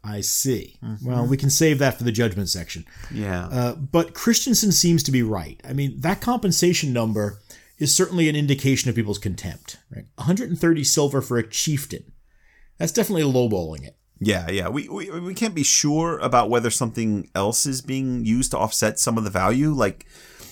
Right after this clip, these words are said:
Speaker 2: an injury or a death among Gator's men, but, but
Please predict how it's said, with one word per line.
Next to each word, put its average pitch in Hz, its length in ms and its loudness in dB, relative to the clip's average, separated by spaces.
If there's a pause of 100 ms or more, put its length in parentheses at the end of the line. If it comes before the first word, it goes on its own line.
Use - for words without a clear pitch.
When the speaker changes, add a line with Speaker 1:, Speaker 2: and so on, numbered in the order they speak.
(200)
Speaker 2:
an 98 100 -2
injury 98 540 0
or 85 460 -4
a 82 80 -6
death 90 340 -4
among 90 220 -2
Gator's 87 360 -6
men, 95 220 -2
but, 90 220 -6 (100)
but 107 240 -12